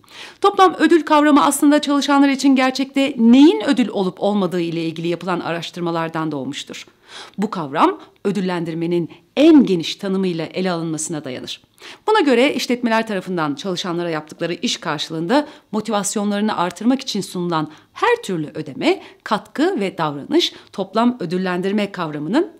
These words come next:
kapsamı içerisindedir. Peki işletmeler bu ödüllendirme yönetimini nasıl uygulayabilirler? Ödüllendirmenin stratejik gelişim süreci nasıldır?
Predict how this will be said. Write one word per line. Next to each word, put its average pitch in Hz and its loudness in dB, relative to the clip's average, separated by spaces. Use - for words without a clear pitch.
kapsamı 180 -8
içerisindedir. - -12
Peki 277 6
işletmeler 320 4
bu 277 4
ödüllendirme 233 4
yönetimini 180 -2
nasıl 226 -2
uygulayabilirler? 151 -8
Ödüllendirmenin 185 0
stratejik 185 -4
gelişim 202 0
süreci 254 -4
nasıldır? 247 -2